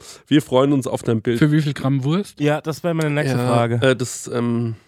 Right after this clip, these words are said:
Speaker 3: Weil wenn das so eine, weil wenn das einfach so, so eine Leberwurstpackung ist, wo du aufmachst, ne, dann sollen sie hundertzwanzig Euro sonst wo hinschieben.
Speaker 1: Ja, das
Speaker 2: Das wird schon so sein.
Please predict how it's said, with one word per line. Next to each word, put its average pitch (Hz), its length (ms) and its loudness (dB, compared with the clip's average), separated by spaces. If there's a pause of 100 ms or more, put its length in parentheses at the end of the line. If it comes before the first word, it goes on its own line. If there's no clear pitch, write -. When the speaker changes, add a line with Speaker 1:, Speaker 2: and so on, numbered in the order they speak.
(140)
Speaker 3:
Weil 131 180 2
wenn 151 140 2
das 156 160 -2
so 147 140 2
eine, 135 440 2 (500)
weil 135 220 0
wenn 151 120 0
das 160 120 -4
einfach 156 280 -2
so, 143 600 2 (160)
so 139 200 -4
eine 139 100 2
Leberwurstpackung 135 840 0
ist, 131 160 -6
wo 143 60 -2
du 131 100 0
aufmachst, 147 640 -2
ne, 139 120 2
dann 143 120 0
sollen 139 140 0
sie 143 80 -8
hundertzwanzig 139 480 -4
Euro 135 140 0
sonst 127 220 -6
wo 135 40 -2
hinschieben. 107 520 -8 (240)
Speaker 1:
Ja, 120 120 0
das 123 160 -2
Speaker 2:
Das 92 140 -2
wird 131 160 2
schon 165 160 2
so 117 80 0
sein. 107 420 0